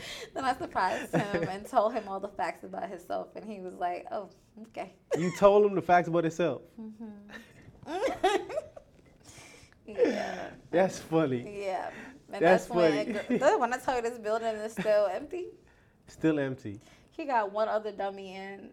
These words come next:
Speaker 1: And I wouldn't say dummy. He's not dumb. But he got this one other gentleman that ended up opening a, a beau-, a beautiful restaurant.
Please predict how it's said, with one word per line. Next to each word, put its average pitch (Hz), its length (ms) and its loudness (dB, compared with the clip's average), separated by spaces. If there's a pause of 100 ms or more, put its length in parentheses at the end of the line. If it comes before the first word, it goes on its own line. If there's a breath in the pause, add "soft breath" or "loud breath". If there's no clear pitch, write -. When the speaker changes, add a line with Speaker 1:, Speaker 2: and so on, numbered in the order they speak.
Speaker 1:
And - 80 -10
I 427 120 -8
wouldn't 254 160 -6
say 190 120 -8
dummy. 151 580 -14 (540)
He's 233 160 -14
not - 260 -16
dumb. - 320 -16 (400 soft breath)
But 214 160 -2
he 254 80 -8
got 233 160 0
this 214 160 -8
one 214 220 -10
other 202 320 -4
gentleman 180 800 -12
that - 380 -6 (100)
ended 180 240 -8
up 160 100 -6
opening 165 320 -10 (200)
a, 180 240 -4
a 226 80 0
beau-, 220 240 -10
a 190 200 -2 (220)
beautiful 226 420 -4
restaurant. 165 600 -8